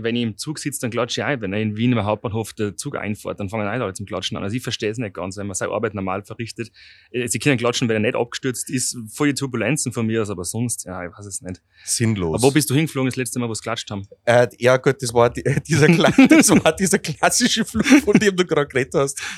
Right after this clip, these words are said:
Speaker 2: Äh, schön nach Malotze und wieder zurück. Aber ich hab aus, äh, mehreren Quellen jetzt erfahren, äh,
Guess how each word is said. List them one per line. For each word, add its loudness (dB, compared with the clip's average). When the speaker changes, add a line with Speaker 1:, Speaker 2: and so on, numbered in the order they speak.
Speaker 2:
Äh, 6
schön 2
nach 2
Malotze 2
und -2
wieder -2
zurück. -2
Aber 6
ich 0
hab 2
aus, 4
äh, 2
mehreren 2
Quellen -2
jetzt -4
erfahren, 2
äh, 0